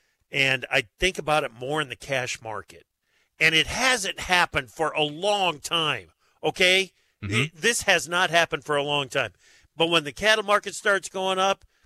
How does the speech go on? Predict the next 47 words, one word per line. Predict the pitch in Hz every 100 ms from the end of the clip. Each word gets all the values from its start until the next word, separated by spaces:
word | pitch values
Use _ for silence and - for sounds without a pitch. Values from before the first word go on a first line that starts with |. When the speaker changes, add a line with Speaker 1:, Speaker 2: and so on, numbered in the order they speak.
| _ _ -
Speaker 1:
it | 147 -
used | 170 269 -
to | 156
be | 147 143
that | 165 143
guys | 156 175 147
would | 135
just | 147
kinda | - 143
sit | 127 180 -
back | 147 147 151
and | 156 151
wait, | 139 143 139 143 _ _ _ -
and | 147
those | 156
cattle | - 139 156
would | 156
keep | 135 160 139
getting | 156 147
bigger, | 135 139 135 143 139 139 _ _
and | 147 160
they'd | 170 135
back | 139 147
up | 156
the | -
marketings, | 151 139 139 139 139 143 139 131 - _
and | 139 143
then | 156
all | 165 165
of |
a |
sudden, | 147 156 151 151 147 _ _ _
once | 135 139 -
the | 127
trucks | - 170 165
started | - 165 160 156 139
to | 143
roll, | 147 156
they | 147 139
didn't | 147 131
stop | 110 - 143 151
until | 143 117 139
they | 135 131
were | 127
more | 127 139 139
than | 131
current. | 113 139 120 95